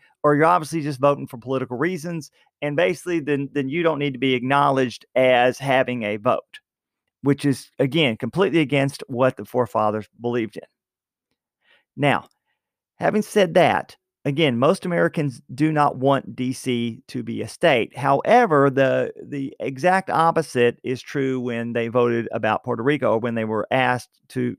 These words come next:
to, to give a decision about Puerto Rico, an opinion. Most Americans want Puerto Rico to become a state.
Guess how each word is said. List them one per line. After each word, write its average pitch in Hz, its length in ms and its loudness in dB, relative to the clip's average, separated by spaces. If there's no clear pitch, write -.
to, 117 300 -6
to 123 160 -4
give 127 200 2
a 113 120 2
decision 127 500 0
about 113 380 0
Puerto 113 240 -4
Rico, - 480 -8
an 120 140 -6
opinion. 123 440 -4
Most 214 320 2
Americans 175 360 0
want 135 400 2
Puerto 139 300 0
Rico 104 580 0
to 117 100 -10
become 117 280 -4
a 107 60 -6
state. - 460 -2